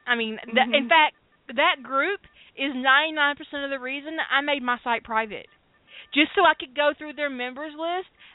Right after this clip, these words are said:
Speaker 1: and ban people who were in it from my site, of which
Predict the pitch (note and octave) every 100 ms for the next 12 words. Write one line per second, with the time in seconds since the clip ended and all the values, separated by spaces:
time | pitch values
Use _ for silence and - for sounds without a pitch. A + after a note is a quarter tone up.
0 | _ C4+ C4+ C4 A3 C4 C#4 C#4+ D4 D4+
1 | C4 B3+ B3 A#3+ A#3 A3 - C4+ A3+ E3
2 | _ _ _ - - A#3 G#3 G3+ - G#3
3 | D#3 - _ _ _ _ _ _ _ _
4 | _ _ _ _ _ _ _ - D4 C#4+
5 | D4 E4